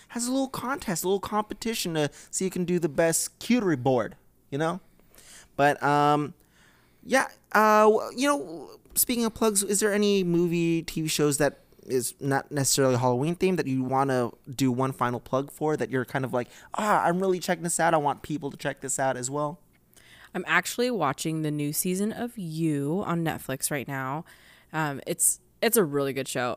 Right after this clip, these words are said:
Speaker 2: I mean, if you guys like crime or, like, you know, just, yeah, cri-, crime shows,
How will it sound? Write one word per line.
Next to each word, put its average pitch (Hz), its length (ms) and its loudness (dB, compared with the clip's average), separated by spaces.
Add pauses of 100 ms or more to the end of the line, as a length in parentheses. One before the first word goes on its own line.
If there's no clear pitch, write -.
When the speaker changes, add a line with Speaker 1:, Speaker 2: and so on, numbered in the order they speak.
Speaker 2:
I 170 60 0
mean, 190 180 4
if 180 160 0
you 208 140 2
guys 170 440 6
like 147 580 0
crime 170 600 4 (280)
or, 151 580 0 (260)
like, 175 160 -6
you 190 80 -2
know, 180 140 2
just, 160 200 -4 (640)
yeah, 196 160 8
cri-, 247 280 8 (160)
crime 190 320 4
shows, 95 440 -6